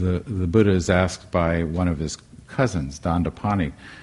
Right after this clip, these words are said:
who is not a fan of the Buddha. So he sort of says, "Oh, what does the holy man teach? What is, what's, what is this Dharma that you teach?" And the Buddha said, "I teach a Dharma that doesn't contend with anyone."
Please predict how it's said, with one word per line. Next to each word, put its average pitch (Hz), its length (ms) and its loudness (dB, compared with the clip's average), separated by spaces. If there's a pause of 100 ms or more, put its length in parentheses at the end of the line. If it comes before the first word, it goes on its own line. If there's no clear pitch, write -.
(800)
who 82 240 -4
is 76 180 -8
not 95 180 4
a 69 60 -4
fan 95 360 4
of 69 100 -6
the 82 60 -4
Buddha. 62 340 -12
So 71 220 -8
he 71 100 -8
sort 65 260 -12
of 62 140 -12
says, - 420 -14
"Oh, 69 500 -10 (380)
what 185 120 -2
does 117 140 -2
the 82 100 -4
holy 82 360 -4
man 73 380 -6
teach? - 440 -10
What 120 160 0
is, 80 300 -8 (100)
what's, - 340 -2 (1080)
what 131 120 4
is 92 120 4
this 87 180 2
Dharma 92 400 4
that 78 120 -2
you 85 120 -4
teach?" 87 300 -2
And 85 80 0
the 80 60 -2
Buddha 110 220 2
said, 104 240 2
"I 95 120 4
teach - 300 -4
a 104 60 4
Dharma 107 380 2
that 92 180 -2
doesn't 107 340 0
contend 104 460 -2
with 101 140 -2
anyone." 101 400 -2